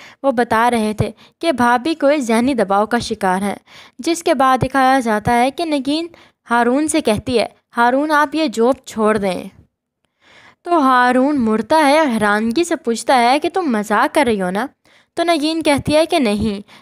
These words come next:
मैं सीरियस हूँ, आप ये जॉब छोड़ दें।" जिसके बाद दिखाया जाता है कि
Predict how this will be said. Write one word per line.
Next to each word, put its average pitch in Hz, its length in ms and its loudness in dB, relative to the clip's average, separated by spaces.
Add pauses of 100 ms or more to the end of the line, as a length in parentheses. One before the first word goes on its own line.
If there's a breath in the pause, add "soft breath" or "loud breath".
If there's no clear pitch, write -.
(140 loud breath)
मैं 277 180 2
सीरियस 226 520 0
हूँ, 196 200 -6 (380 loud breath)
आप 262 240 0
ये 294 100 2
जॉब 294 360 2
छोड़ 226 260 0
दें।" 185 220 -6 (600)
जिसके 311 360 -2
बाद 269 260 2
दिखाया 277 420 2
जाता 233 360 0
है 277 220 2
कि 359 300 -2